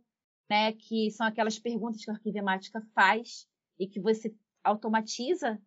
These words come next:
né, é, pra ele tá sempre respondendo a, do mesmo jeito pros pacotes, né, que a gente tá enviando. É, então, pode ter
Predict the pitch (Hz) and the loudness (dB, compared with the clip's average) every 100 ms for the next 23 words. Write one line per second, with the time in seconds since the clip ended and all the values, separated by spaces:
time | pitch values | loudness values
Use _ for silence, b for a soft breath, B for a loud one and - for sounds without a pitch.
0 | _ 202 202 254 _ _ _ - 196 190 | _ -2 -2 -2 _ _ _ -2 2 2
1 | 185 185 185 196 196 202 220 220 214 - | 2 0 -4 -6 -6 -6 -6 -2 -4 -6
2 | - 208 202 190 214 208 190 - _ _ | -8 -4 0 0 2 0 -2 -8 _ _
3 | 185 190 185 185 185 185 180 170 - - | 2 4 6 4 4 4 2 0 -4 -10
4 | 185 208 214 277 262 247 202 208 233 226 | -2 4 4 4 -2 -4 0 2 2 -2
5 | 208 180 - 196 - 208 196 208 220 - | -6 -6 -6 -8 -2 -2 -2 0 0 0
6 | 202 190 196 190 190 - 180 180 196 233 | -8 -6 -6 -8 -10 -8 -8 -6 -4 -4
7 | 202 214 220 _ _ _ _ _ - 202 | -2 -2 -6 _ _ _ _ _ -2 2
8 | 202 196 208 202 214 214 220 202 220 226 | 2 2 -2 0 -2 0 4 6 6 0